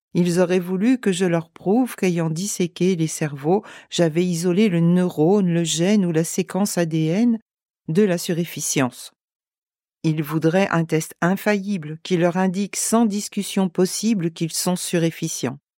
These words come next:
Ils m'ont parfois regardé avec méfiance. Comment, en une seule discussion, voire en quelques mots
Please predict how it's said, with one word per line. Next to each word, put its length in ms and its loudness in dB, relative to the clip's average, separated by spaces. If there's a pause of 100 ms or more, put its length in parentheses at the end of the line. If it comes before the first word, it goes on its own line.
(580)
Ils 160 2
m'ont 140 2
parfois 420 0
regardé 480 0
avec 320 -4
méfiance. 640 -2 (600)
Comment, 540 2
en 160 0
une 200 4
seule 260 -2
discussion, 880 -4
voire 420 -2
en 80 -2
quelques 400 -2
mots 400 0